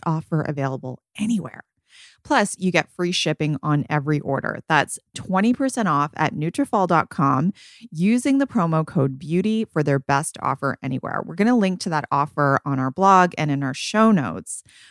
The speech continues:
for that twenty percent off at Nutrafol dot com, spelled N U T R A F O L dot com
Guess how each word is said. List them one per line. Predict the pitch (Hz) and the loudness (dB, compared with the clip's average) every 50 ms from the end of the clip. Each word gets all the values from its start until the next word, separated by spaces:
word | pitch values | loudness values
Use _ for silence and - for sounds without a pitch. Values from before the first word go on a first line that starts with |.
| _ _ - | _ _ 2
for | - 175 | 4 6
that | 160 151 143 - - - | 6 6 6 4 2 -2
twenty | - - - 202 196 196 190 196 | -4 0 2 4 4 6 4 2
percent | - 202 170 180 - 165 151 147 | 2 0 -2 -2 0 0 2 2
off | 143 131 127 135 - - | 4 2 2 0 -2 -2
at | - 135 123 - | -2 -2 -2 0
Nutrafol | 165 147 160 180 185 - 190 180 175 151 151 143 | 0 0 0 0 0 0 -2 0 2 4 4 4
dot | 147 143 135 - | 2 0 -4 -4
com, | - - 185 175 175 170 170 165 - | -4 -2 0 2 2 2 2 0 -2
spelled | - - - - 151 143 139 131 - _ _ - | -6 -8 -4 -2 0 0 0 0 -4 _ _ -2
N | 202 220 233 226 233 220 | 0 2 4 4 4 2
U | 202 180 180 180 180 | 2 2 0 -2 -2
T | - - - 165 151 151 143 143 147 - _ | -4 -6 -8 -6 -6 -4 -4 -4 -6 -6 _
R | - 160 170 180 190 - - - | 0 2 4 4 4 2 0 -2
A | 156 147 151 - - - | -2 -2 -2 -2 -2 -2
F | 226 240 254 - _ _ - - | 0 0 0 -2 _ _ 0 2
O | 151 143 - - | 2 2 2 4
L | 180 202 202 202 196 196 202 - _ _ - | 4 4 4 4 4 2 0 -2 _ _ -2
dot | 147 139 - - | 0 0 -2 -2
com | - - 208 185 185 185 185 185 190 - | -2 2 2 4 6 6 6 4 2 0